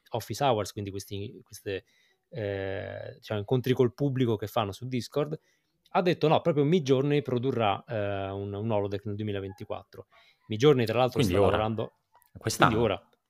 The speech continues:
Speaker 2: Sta arrivando.
Speaker 1: Eh, notizia recente, Midjourney ha detto di star lavorando anche su hardware e ha assunto un product designer della Apple.
Speaker 2: Ah, tanto per.
Speaker 1: Quindi, vabbè, s-, so-, sono un po' così, un po' ambiziosi,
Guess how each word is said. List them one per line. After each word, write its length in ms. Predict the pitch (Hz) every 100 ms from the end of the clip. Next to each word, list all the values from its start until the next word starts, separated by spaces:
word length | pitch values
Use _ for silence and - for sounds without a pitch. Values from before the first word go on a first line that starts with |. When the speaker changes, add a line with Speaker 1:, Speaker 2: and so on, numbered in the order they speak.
| _
Speaker 2:
Sta 160 | - 85
arrivando. 300 | 98 107 110
Speaker 1:
Eh, 540 | 110 107 107 - 151
notizia 600 | 123 127 165 131 117 - _ -
recente, 680 | - 113 147 120 107 - 120
Midjourney 760 | 117 139 139 131 123 107 104 - _ -
ha 160 | 113 107
detto 280 | 120 127
di 100 | 113
star 180 | 113 123
lavorando 300 | 113 127 131
anche 180 | 117 -
su 140 | -
hardware 480 | 117 98 101 117 123
e 160 | - 156
ha 220 | 139 117
assunto 540 | 147 - - 131 123 120
un 80 |
product 320 | 110 131 120 110
designer 420 | 123 117 113 104
della 240 | 107 98
Apple. 320 | 87 - 101 - _ -
Speaker 2:
Ah, 260 | - - -
tanto 280 | - 78 90
per. 180 | - 78
Speaker 1:
Quindi, 340 | - 123 110
vabbè, 280 | 110 101 95
s-, 120 | - -
so-, 400 | - 107 - 135
sono 240 | 104 101
un 100 | 101
po' 640 | 113 107 104 101 98 98 95
così, 200 | 90 90
un 100 | 85
po' 80 |
ambiziosi, 640 | 113 110 110 - 107 95